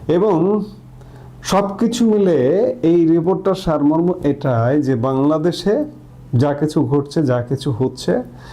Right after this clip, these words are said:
এবং রিপোর্টটার শিরোনামটাই এমনটা করেছে যে ইউনূস সরকার পরিচালনা করছে বা পরিচালিত হচ্ছে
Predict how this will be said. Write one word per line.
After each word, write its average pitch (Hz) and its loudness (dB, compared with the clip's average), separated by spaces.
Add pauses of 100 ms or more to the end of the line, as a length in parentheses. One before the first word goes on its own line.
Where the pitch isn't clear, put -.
(140)
এবং 135 4 (100)
রিপোর্টটার 170 0
শিরোনামটাই 202 2
এমনটা 147 2 (100)
করেছে 123 0 (600)
যে 139 4 (520)
ইউনূস 143 2 (100)
সরকার 160 0 (140)
পরিচালনা 139 0 (440)
করছে 127 -2
বা 170 0 (140)
পরিচালিত 160 0 (160)
হচ্ছে 127 -2